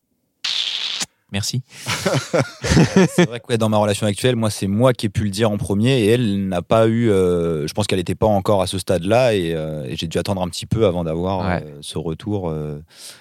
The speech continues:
Speaker 2: Mais c'est parce que c'est des mots difficiles, la première fois notamment, je
Speaker 3: Ouais.
Speaker 2: pense, à, à énoncer.
Speaker 3: Ouais, mais ça fait du bien aussi de le dire, même si t'es le premier et que t'as pas de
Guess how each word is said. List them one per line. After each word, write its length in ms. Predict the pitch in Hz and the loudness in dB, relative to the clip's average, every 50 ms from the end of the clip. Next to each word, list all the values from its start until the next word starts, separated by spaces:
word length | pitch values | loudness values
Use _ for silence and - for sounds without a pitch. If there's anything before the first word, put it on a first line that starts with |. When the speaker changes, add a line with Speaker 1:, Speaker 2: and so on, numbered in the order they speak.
| _ _ _ | _ _ _
Speaker 2:
Mais 100 | - 87 | -4 -4
c'est 100 | 104 98 | -2 -2
parce 140 | - 101 - | -2 -4 -4
que 60 | - | -2
c'est 100 | - - | -4 -4
des 100 | 95 98 | -2 0
mots 140 | 101 104 104 | 0 2 0
difficiles, 440 | 101 95 98 - 101 - - 135 127 | 0 -2 -4 -6 -6 -4 -4 -2 0
la 100 | 110 85 | -2 -2
première 280 | - - 92 87 80 - | -2 -4 -6 -6 -6 -4
fois 120 | - 123 | -2 -2
notamment, 460 | 113 110 95 - - 92 107 120 123 | -2 -2 -2 -2 -2 0 0 0 0
je 60 | 107 | 0
Speaker 3:
Ouais. 60 | 101 170 | -2 -2
Speaker 2:
pense, 220 | 117 113 - - | -4 -6 -6 -6
à, 340 | 90 85 85 82 82 85 - - | -8 -8 -8 -8 -10 -10 -12 -10
à 140 | - - 87 87 | -8 -6 -4 -2
énoncer. 380 | 90 101 113 - - 156 143 - _ _ - | -2 -2 -2 -2 -4 -4 -6 -6 _ _ -4
Speaker 3:
Ouais, 100 | 104 101 | -2 0
mais 60 | 110 | 0
ça 120 | 110 - 127 | 0 0 2
fait 100 | - 120 | 2 4
du 80 | 120 | 4
bien 160 | 139 156 196 185 | 6 6 6 6
aussi 220 | 139 - - 127 | 6 4 2 2
de 40 | 117 | 2
le 60 | 113 | 2
dire, 140 | 104 107 98 | 4 4 2
même 100 | 101 101 | 2 2
si 100 | 98 - | 0 2
t'es 80 | - | 0
le 60 | 120 110 | 0 2
premier 280 | - - 120 123 131 | 4 4 4 4 4
et 40 | 127 | 2
que 60 | - | 2
t'as 100 | - 104 | 0 -2
pas 140 | - 104 107 | 0 0 2
de 500 | 110 104 101 98 98 95 92 92 90 90 | 2 2 4 4 4 2 2 0 0 -2